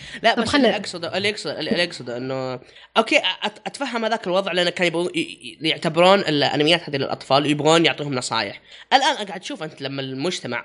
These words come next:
Speaker 1: أو تشو-، يتفهمون أن الكراتين مو بس للأطفال، المفروض تعطيهم شيء موجه لهم. زي كنز الحطام، معطيها شيء عائلي. أوكي، تبي تعطي شيء عائلي، أتوقع تقدر تسويه، بس إذا ب-،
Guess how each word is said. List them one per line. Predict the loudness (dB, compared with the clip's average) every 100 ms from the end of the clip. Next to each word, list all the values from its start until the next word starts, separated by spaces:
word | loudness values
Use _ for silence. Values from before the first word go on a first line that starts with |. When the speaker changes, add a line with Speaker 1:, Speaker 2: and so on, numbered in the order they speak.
| 0
Speaker 1:
أو | 0 0 -8 -14 -12 -4
تشو-، | -2 0
يتفهمون | 0 -2 -4 0 4 6 4
أن |
الكراتين | 2 2 2 4 6
مو | 6
بس | 4 2 2
للأطفال، | 0 0 0 0 0
المفروض | 0 0
تعطيهم | 0 2 6 6 6
شيء | 4 2 2 2
موجه | 4 2 -2
لهم. | -4 -6 -10 -14 -20 -10
زي | 0 2
كنز | 4 2
الحطام، | 0 -4 0 2 2
معطيها | 0 0 0 0
شيء | 2 4
عائلي. | 4 4 2 -6 -10 _ _ -2
أوكي، | 0 0
تبي | 0 -2
تعطي | 0 0
شيء | 4 4
عائلي، | 4 2 -2 -4
أتوقع | 0 4 4 2
تقدر | 0 0
تسويه، | 0 -2
بس | -2 -4
إذا | -4
ب-، | -4